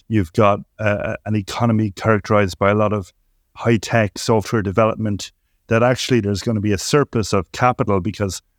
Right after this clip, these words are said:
you know, this is the explanation for the trend, long-term trend decline of bond yields, that, that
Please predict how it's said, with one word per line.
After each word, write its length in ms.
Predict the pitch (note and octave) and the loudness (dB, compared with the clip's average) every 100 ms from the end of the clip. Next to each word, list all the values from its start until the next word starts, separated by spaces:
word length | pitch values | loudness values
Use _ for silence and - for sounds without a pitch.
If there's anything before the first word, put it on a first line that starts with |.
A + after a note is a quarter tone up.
| _ - | _ -4
you 80 | |
know, 80 | G#2+ | 0
this 180 | A2 - | 0 0
is 140 | A2 | -2
the 80 | G#2 | 2
explanation 680 | G#2+ - - A2 G#2+ G2+ G2 | 0 0 0 2 2 0 -4
for 160 | - | -2
the 80 | G2 | -2
trend, 480 | - - A#2 G#2 G2 | -2 -2 0 2 2
long-term 460 | G2+ A#2+ A2 G#2+ G#2 | 2 2 2 -2 -2
trend 260 | - A2 | 0 0
decline 340 | G#2 - G#2 G2 | 0 -2 0 0
of 120 | F2 | 0
bond 260 | A2 G#2+ | 0 2
yields, 300 | G#2 G2 F#2 - _ _ - | 0 -2 -6 -12 _ _ -4
that, 60 | |
that 180 | A2 G2+ | -2 -2